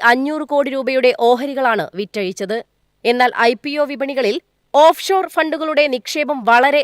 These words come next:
ഉയർന്ന തോതിലാണ്. കൃത്യമായി പറഞ്ഞാൽ കഴിഞ്ഞ സാമ്പത്തിക വർഷത്തേക്കാൾ മൂന്നിരട്ടി വർധനയോടെ ഇരുപത്തിയാറായിരത്തി അഞ്ഞൂറ് കോടിയിൽ എത്തിയിരിക്കുകയാണ് ഓഫ്ഷോർ നിക്ഷേപം. വിപണി വിദഗ്ധരുടെ അഭിപ്രായത്തിൽ നിക്ഷേപകരുടെ ഈ ഇരട്ട സ്വഭാവത്തിന് കാരണം ഐ പി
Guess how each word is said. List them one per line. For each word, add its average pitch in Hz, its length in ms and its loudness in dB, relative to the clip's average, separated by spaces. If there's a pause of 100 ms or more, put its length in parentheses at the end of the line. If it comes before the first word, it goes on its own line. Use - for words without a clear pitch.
ഉയർന്ന 269 460 -2
തോതിലാണ്. 190 440 -2 (400)
കൃത്യമായി 392 580 0
പറഞ്ഞാൽ 339 360 2 (180)
കഴിഞ്ഞ 320 300 2
സാമ്പത്തിക 311 520 -4
വർഷത്തേക്കാൾ 294 640 -4
മൂന്നിരട്ടി 294 540 -4
വർധനയോടെ 269 640 -2 (140)
ഇരുപത്തിയാറായിരത്തി 294 1000 -4
അഞ്ഞൂറ് 285 500 -2
കോടിയിൽ 262 320 0
എത്തിയിരിക്കുകയാണ് 254 840 -2 (200)
ഓഫ്ഷോർ 240 340 -4
നിക്ഷേപം. 202 500 -8 (460)
വിപണി 381 360 2
വിദഗ്ധരുടെ 370 460 -2 (120)
അഭിപ്രായത്തിൽ 269 680 -2 (100)
നിക്ഷേപകരുടെ 294 680 -4 (160)
ഈ - 20 -6 (160)
ഇരട്ട 277 240 -4
സ്വഭാവത്തിന് 294 680 -4
കാരണം 262 400 -2 (360)
ഐ 294 160 4 (100)
പി 349 100 0